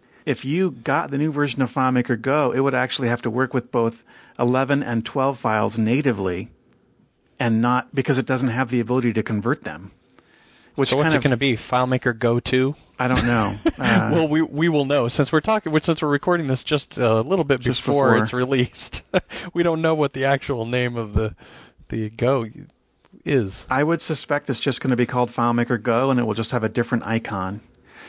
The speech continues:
Speaker 1: and that you'll be able to have both of them installed. One will open only eleven and previous, and one will open only twelve. And I think that might be good enough to,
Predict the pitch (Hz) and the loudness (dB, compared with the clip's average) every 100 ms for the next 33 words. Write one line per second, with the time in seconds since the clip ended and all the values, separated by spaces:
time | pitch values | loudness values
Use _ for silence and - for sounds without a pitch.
0 | - 117 123 123 120 123 120 117 110 104 | -4 -2 0 0 0 0 0 0 -2 0
1 | 117 131 120 120 117 113 - 98 98 98 | -2 0 0 2 2 0 0 2 2 0
2 | 104 - - - - 120 120 123 131 127 | -4 -20 -20 -20 -12 -4 0 2 2 0
3 | 123 120 110 120 127 123 110 110 117 117 | 0 0 0 2 2 2 0 2 2 2
4 | 120 - 135 123 131 123 120 113 107 107 | -2 -4 -2 0 0 -2 -2 0 0 2
5 | 107 101 101 123 120 104 - 113 95 92 | 2 0 -2 -2 -2 -4 -2 0 2 -2
6 | - _ - _ _ _ _ - 117 107 | -8 _ -20 _ _ _ _ -4 0 0
7 | 107 - _ - 117 127 117 117 113 110 | -2 -8 _ -4 -2 0 -2 -2 0 -2
8 | 110 110 113 110 107 - - 110 | -2 -2 0 0 0 -2 -6 -6